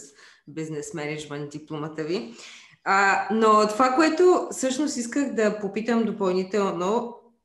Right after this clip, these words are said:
мислиш ли, че много е романтизирано това да създадеш стартъп, да създадеш собствена компания, да си милионер, милиардер, каквото и да е? И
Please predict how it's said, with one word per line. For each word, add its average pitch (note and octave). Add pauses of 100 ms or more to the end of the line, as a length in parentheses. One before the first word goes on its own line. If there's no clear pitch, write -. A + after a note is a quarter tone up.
(340)
мислиш A#3
ли, D4
че A3 (420)
много G#3+ (300)
е F#3+
романтизирано F3+
това F3+
да F3 (380)
създадеш F3
стартъп, E3
да E3
създадеш E3
собствена E3
компания, D#3+
да E3
си D#3
милионер, D3+
милиардер, D3+ (480)
каквото E3
и D#3+
да D3+
е? D#3 (340)
И F3+